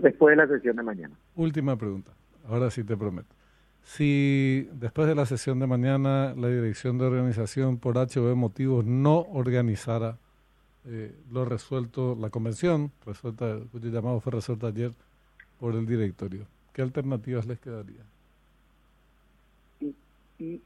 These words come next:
Speaker 1: el directorio no solamente depende de un miembro, este, de Benjamín, ni, ni siquiera depende de su presidente, de-, de-, depende de, de la mayoría de lo que decían sus miembros.
Speaker 2: Ujú.
Speaker 1: Yo quiero tener,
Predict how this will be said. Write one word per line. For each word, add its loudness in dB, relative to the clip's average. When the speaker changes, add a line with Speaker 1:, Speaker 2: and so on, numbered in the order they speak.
Speaker 1:
el -2
directorio 4
no 2
solamente 2
depende 6
de 6
un 0
miembro, 2
este, -2
de -2
Benjamín, 2
ni, -6
ni -6
siquiera 4
depende 2
de 4
su -10
presidente, -2
de-, 0
de-, -4
depende 2
de, 6
de 8
la 4
mayoría 2
de 10
lo 6
que 6
decían 6
sus 0
miembros. -8
Speaker 2:
Ujú. -14
Speaker 1:
Yo 6
quiero 6
tener, 4